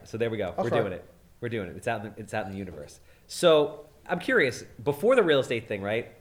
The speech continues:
Speaker 1: What did you think you wanted to be?
Speaker 2: No idea. Honestly, I really had no idea.
Speaker 1: Clueless, real estate kinda, like, falls in your lap, and then you just take off like a
Speaker 2: Yeah,
Speaker 1: rocket.
Speaker 2: which is what I think most people, when they're getting out of high school, they're getting into college, they're in the, you know,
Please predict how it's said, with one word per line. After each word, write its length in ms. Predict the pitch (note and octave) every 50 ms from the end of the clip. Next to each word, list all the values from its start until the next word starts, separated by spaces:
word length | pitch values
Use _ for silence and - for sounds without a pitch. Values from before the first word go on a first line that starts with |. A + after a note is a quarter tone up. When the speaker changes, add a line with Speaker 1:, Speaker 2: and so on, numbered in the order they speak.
| - - - _ _ _ _ - - - - - - - - A#2 A2+
Speaker 1:
What 120 | A2+ C#3+ F3 F3+
did 60 | F3
you 80 | D3+
think 260 | - - D3+ D3+ D3+ -
you 60 | F#2+ E2
wanted 220 | D2+ D2+ D2+ D2+
to 60 | D2+
be? 220 | D2 D#2 D#2+ D#2 - _ _ - - _ _ _ _ - - - - - - - _ - - - - - - -
Speaker 2:
No 220 | D3+ D3+ D#3 E3+
idea. 260 | F3 D3 D3+ E3 C#3+ - - - - - - _ _ _ _ - - - - - - - - -
Honestly, 340 | D3+ E3+ F3+ F#3 F#3 - C3+
I 40 | D#3+
really 240 | D3 D#3+ D#3+ D#3 D3+
had 100 | C#3+ D3
no 160 | D3+ D3 D3
idea. 280 | C#3+ D3 E3 D3+ C#3 - - - - -
Speaker 1:
Clueless, 460 | - - D#3 D#3 D#3 D#3 D#3 D3+ -
real 160 | C3+ C#3 C#3
estate 260 | C3+ C3+ C#3+ C3+ -
kinda, 160 | - C3+ C3 B2+
like, 160 | A#2+ A#2 -
falls 200 | B2 A#2+ A#2+ A#2
in 60 | B2
your 120 | A#2 A2+
lap, 320 | A2 A2 A2 A2 G#2+ - A#2
and 100 | G#2+ G#2
then 120 | G2+ G#2
you 80 | G2+ G2
just 160 | G2 G2 -
take 200 | - F#2+ - F#2+
off 140 | F2+ E2+ F2
like 140 | F2 - -
a 40 |
Speaker 2:
Yeah, 60 | - G4 -
Speaker 1:
rocket. 140 | - - -
Speaker 2:
which 200 | - E3 - -
is 60 | E3 D#3+
what 140 | F3 F3 D#3+
I 60 | F3
think 160 | E3+ F#3 E3 E3
most 240 | E3 E3+ E3 -
people, 400 | - - F3 - E3+ E3 D#3+ D3
when 240 | C#3 D3+ D3 C#3+ C#3
they're 260 | C3 C3 B2+ B2 - - D3 C#3
getting 320 | E3+ D#3+ D3+ D#3 D3+ D3
out 180 | C3 C3 C3 A#2+
of 80 | A2+ -
high 160 | - D3+ D3
school, 440 | C#3+ - - - E3 D#3+ D#3+ D#3 D#3
they're 120 | C#3+ D3 C3+
getting 240 | D3+ D3 C#3 C3+
into 160 | C3 - - B2+
college, 500 | C3+ D#3 D3+ D3+ C#3+ C#3 C3 C3+ - - - - - - - _ -
they're 220 | E3+ E3+ E3+ F3+
in 180 | F#3 F3+ F3 E3+
the, 140 | E3 D#3+ D#3+
you 140 | D#3+ D3+ E3
know, 260 | D#3+ D#3 D3+ D3